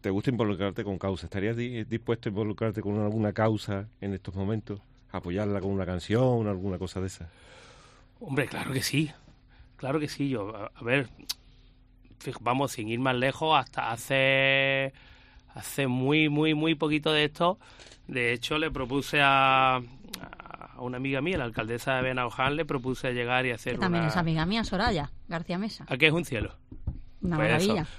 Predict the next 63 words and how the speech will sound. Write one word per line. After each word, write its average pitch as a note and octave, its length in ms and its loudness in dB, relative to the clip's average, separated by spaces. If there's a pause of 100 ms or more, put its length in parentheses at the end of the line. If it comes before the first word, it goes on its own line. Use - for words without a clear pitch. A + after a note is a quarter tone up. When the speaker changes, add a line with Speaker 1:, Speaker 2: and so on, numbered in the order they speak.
Speaker 2:
Pues B2+ 140 0
le A#2 80 0
propuse, C3+ 320 4
"Oye, D3+ 120 8
a D3 40 6
ver D3 100 6
si D3 100 0
hacemos G3 320 4
algo D#3 220 6
ahora C#3+ 160 6
con D#3 120 2
lo D3+ 40 4
de C#3+ 120 6
las C3+ 100 4
inundaciones, C3+ 560 2
a - 20 2
ver C#3+ 80 2
si G3 180 0
vamos F3 240 2
a B3+ 40 2
montar E3 260 -2
algo A#2 160 -2
bonito A2 500 -4
y A2+ 100 -8
para, G#2+ 400 -2
Speaker 1:
Ujú. F2+ 60 -10 (340)
Speaker 2:
para - 120 -8
ayudar A#2+ 260 2
a B2+ 80 2
toda B2+ 200 2
la, A#2+ 100 2 (120)
a A#2+ 40 -8
toda C3 120 -4
esta C3+ 180 -2
gente C3+ 240 -6
de A2+ 60 -6
aquí". C3 340 0
Y C#3 80 0
ella A2 200 -6
me A#2 100 -6
dijo A#2+ 220 -4
que, C3+ 280 -4
que - 80 -8
por A#2 120 -4
su, A#2+ 140 -6 (100)
que, F3+ 120 -14 (340)
"Javier, C4 280 4
voy C4+ 100 2
a C#4+ 40 2
pensar, A#3+ 360 0
voy D3 220 -2
a - 20 -2
pensar A3+ 320 2
en G#3+ 120 2
algo, C#4 220 4
pero A#3 140 0
muchas A#3+ 320 2
gracias A#3 320 0
por G#3+ 100 -4
el G3+ 60 -4
ofrecimiento, D#3 580 -4
muchas G#3+ 220 -6
gracias". A2+ 280 -12